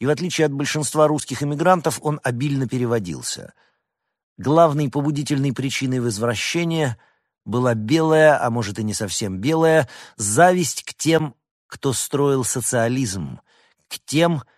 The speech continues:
кто осуществлял, как ему казалось, вековую мечту человечества и собственную его мечту.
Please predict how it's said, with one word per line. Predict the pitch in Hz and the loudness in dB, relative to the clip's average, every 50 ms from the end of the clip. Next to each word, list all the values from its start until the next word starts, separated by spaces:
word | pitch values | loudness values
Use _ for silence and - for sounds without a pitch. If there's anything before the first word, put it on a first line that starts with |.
| _ _ _ | _ _ _
кто | - - - 156 175 170 - | -18 -6 0 0 2 2 2
осуществлял, | 160 143 - - 147 131 - - 147 131 - - - 120 120 135 147 156 165 160 147 | 0 0 0 -2 -4 -4 -4 -4 -4 -4 -4 -6 -6 -4 0 2 4 6 6 4 4
как | - 143 127 - | 0 -4 -6 -4
ему | 117 139 139 147 156 | -4 -4 -4 -4 -4
казалось, | 127 - 123 117 120 143 147 147 131 - - | -4 -4 -4 0 0 2 2 0 0 -4 -4
вековую | 120 123 110 - 127 120 131 151 151 143 131 | -6 -6 -4 -2 -2 -2 0 0 0 0 0
мечту | 127 123 110 - - - 143 139 | -2 -4 -4 -6 -8 -6 -6 -6
человечества | - - 131 123 120 120 120 139 160 156 - 117 - - - - 64 60 - _ | -4 -4 -2 0 0 0 0 -2 -2 -2 -4 -6 -6 -8 -8 -8 -10 -12 -12 _
и | - | -10
собственную | - - - 151 156 - - - 104 95 87 87 82 80 76 | -8 -4 -2 -2 -2 -2 -4 -8 -6 -6 -6 -4 -6 -6 -6
его | 73 73 76 71 | -6 -6 -8 -8
мечту. | 71 73 69 - - - 62 55 - | -8 -8 -10 -12 -12 -14 -14 -16 -18